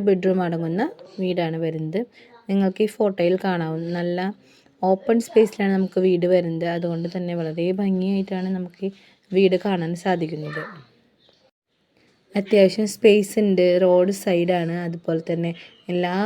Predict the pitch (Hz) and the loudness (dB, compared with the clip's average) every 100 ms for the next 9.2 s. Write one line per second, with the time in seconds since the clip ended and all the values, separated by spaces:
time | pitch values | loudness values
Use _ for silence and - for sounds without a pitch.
0 | 220 226 202 185 190 196 185 175 165 170 | -2 -2 0 0 0 0 0 -2 -6 -6
1 | 160 160 202 - - _ - 202 208 - | -4 -4 -4 -12 -20 _ -4 -4 -2 -2
2 | 202 202 208 208 208 190 185 196 208 185 | -4 -2 -6 -2 0 0 0 0 -2 -2
3 | 185 180 175 185 170 185 - - - - | -2 -4 -2 -4 -4 -6 -10 -20 -20 -20
4 | _ - 202 214 214 196 214 208 196 202 | _ -10 -4 0 0 0 2 2 2 -2
5 | 202 - 202 196 202 196 202 196 202 208 | -4 -6 -6 -4 -4 -2 0 0 0 0
6 | 196 196 175 185 180 170 165 226 190 170 | 0 -2 -2 -4 -4 -6 0 0 2 0
7 | 185 202 180 - 175 196 196 226 196 - | -2 -2 -4 -6 -4 0 0 2 0 -2
8 | 180 185 170 156 156 165 196 214 240 208 | -4 -2 -4 -8 -8 -4 -4 -4 -4 -4
9 | 175 | -4